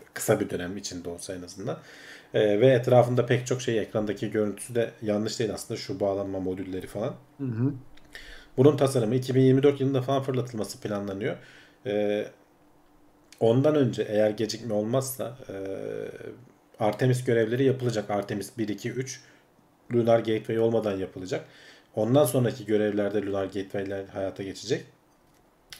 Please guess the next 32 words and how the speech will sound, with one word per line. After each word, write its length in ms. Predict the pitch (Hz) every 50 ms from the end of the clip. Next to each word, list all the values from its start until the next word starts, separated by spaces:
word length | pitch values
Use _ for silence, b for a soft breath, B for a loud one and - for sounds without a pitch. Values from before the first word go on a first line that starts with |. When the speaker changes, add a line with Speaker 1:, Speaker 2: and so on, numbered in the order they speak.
| -
Speaker 1:
Bu, 440 | 135 120 107 120 131 151 170 160 - 131
e, 100 | 113 113 117 113 113 117 117 120 - - - _ _ - 127 120 123 - - _ _ - - - 117
astronotları 760 | 113 - - - 120 120 120 120 120 - - 131 147 147 131
barındıracak 640 | 123 123 127 127 127 127 120 123 143 151 - -
bölüm 240 | 117 117 120 120 123
de 60 | 117
olacak 320 | 98 87 87 82 85 85 -
içinde. 360 | - - - 92 85 82 - - B B B B B B B B B B B
Aynı 220 | 107 107 107 107
zamanda 400 | 104 104 107 107 107 107 113 131
iki 260 | - 127 127 - 131 120
bölümü 300 | 120 120 123 135 131 123
birleştirdiler. 640 | 120 113 117 113 - - 120 117 120 123 131 127
Altta 500 | 123 120 107 - - - - 120 120 113
bunlar 200 | 107 107 113 113
ayrı 240 | 113 110 107 117 123
ayrı 240 | 120 120 113 104 98
fırlatılıp, 520 | - - 110 101 98 - - - 107 104 - - B B B B B B B -
e, 240 | - 101 101 98 95
şey 180 | - - 107 104
yapılacaktı. 640 | 98 95 95 - 98 92 98 95 90 - - - -
Sonra 260 | - - 107 107 104
uzayda 380 | 101 98 107 104 104 113 104
birleştirmesi 560 | 117 104 104 98 - - 101 95 92 - - -
planlanıyordu. 500 | - 101 98 98 95 92 92 98 135 139
Sonra 440 | - - 120 120 117 123 123 120
bu 80 | 117 120
işin 240 | 113 - 127 123 123 127 B B B B B B B
gereksiz 420 | - 113 113 113 - - 123 127
karmaşıklaştıracağına 1080 | - - 117 110 117 107 - - - - 117 113 - - - 117 107 113 113 117 110
karar 280 | - - 113 120 123 117
verip, 200 | 113 135 147 -